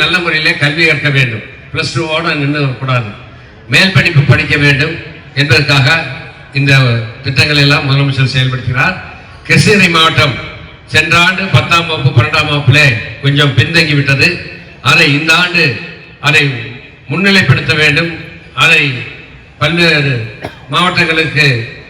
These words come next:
எடுத்துக்காட்டாக இன்றைக்கு இந்த இங்க இருக்கின்ற உயர்நிலைப் பள்ளி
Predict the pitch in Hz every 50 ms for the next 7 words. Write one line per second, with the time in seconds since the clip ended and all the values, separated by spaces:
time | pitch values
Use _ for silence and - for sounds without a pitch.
0 | - - - - - - - - - - 170 165 - - 156 151 - - - -
1 | - - - - - - - - - - - - - - - - 156 160 160 147
2 | 139 139 143 147 143 139 135 127 123 - - 131 131 147 151 156 147 143 160 160
3 | 170 165 165 170 165 160 156 147 139 131 117 113 117 - - - - - 135 165
4 | 170 170 170 156 123 117 143 147 156 151